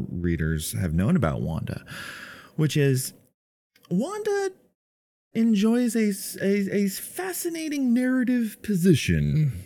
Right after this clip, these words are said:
<laughs> in, in the ca-, in the canon where, yes, she can do daring, daring deeds and what have you, but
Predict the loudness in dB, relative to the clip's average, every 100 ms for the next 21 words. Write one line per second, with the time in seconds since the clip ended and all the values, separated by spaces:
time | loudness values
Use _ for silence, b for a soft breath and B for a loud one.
0 | -18 2 2 8 8 8 6 2 4 2
1 | 4 4 4 2 0 0 2 2 2 2
2 | 0 0 2 0 -2 B -14 -10 -2 0
3 | 0 -2 B B -6 -2 -2 -4 -14 B
4 | B B _ -6 -2 2 2 2 4 4
5 | 4 4 4 2 0 0 2 2 4 4
6 | 4 4 2 0 0 -2 -4 -2 -2 -2
7 | -2 -4